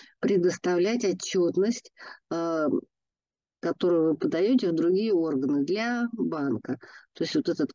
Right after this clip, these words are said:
вот этот вот, э, личный кабинет позволяет вам проконтролировать, а что же на самом деле, э,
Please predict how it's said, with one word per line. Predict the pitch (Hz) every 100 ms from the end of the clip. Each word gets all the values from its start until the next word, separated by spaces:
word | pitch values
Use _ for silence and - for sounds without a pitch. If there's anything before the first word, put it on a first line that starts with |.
| _ _
вот | - - 160 -
этот | 156 147 -
вот, | 147 147 - 139
э, | 135
личный | 143 139 - 131
кабинет | - - 247 240
позволяет | 165 147 156 170 196 180
вам | 160 170
проконтролировать, | - 143 143 139 147 170 196 190 151 139
а |
что | - - 170
же |
на | 160
самом | - 143 151 143
деле, | 151 175 160 - _ _ _ _ _ _
э, | -